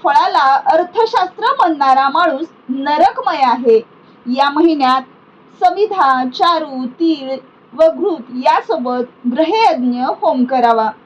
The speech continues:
भगवान शिवाच्या रूपाचे चांगले मनन करून त्याची धूप, गंध, फुले, अक्षता यांनी नैवेद्य दाखवून पूजा करावी. त्यांच्या क्षमतेनुसार कोटी होम,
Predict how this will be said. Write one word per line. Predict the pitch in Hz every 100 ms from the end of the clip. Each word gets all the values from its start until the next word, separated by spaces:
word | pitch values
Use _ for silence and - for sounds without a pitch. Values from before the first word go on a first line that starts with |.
| _ _ _ _ _ _ _ 214
भगवान | 277 294 311 359 494 453
शिवाच्या | 403 359 339 453 359
रूपाचे | 269 262 254 254 240 220 - - - -
चांगले | 330 302 330 466 370
मनन | 277 330 523 523
करून | 269 254 233 - _ _
त्याची | 294 277 269 247 247 226
धूप, | 311 339 262 240
गंध, | 269 349 349 277 262 254
फुले, | 330 320 302 262 262 - -
अक्षता | 277 - 403 277 262 247 233 -
यांनी | 262 277 302 381
नैवेद्य | 370 285 269 370 415 370
दाखवून | 269 269 - 269 254
पूजा | 254 - 330 254 254
करावी. | 247 247 240 226 226 - _ _ _ _ -
त्यांच्या | 339 339 403 440
क्षमतेनुसार | - - 339 339 427 480 392 349 311 269 247 - - -
कोटी | 370 381 381 453
होम, | 466 392 320 269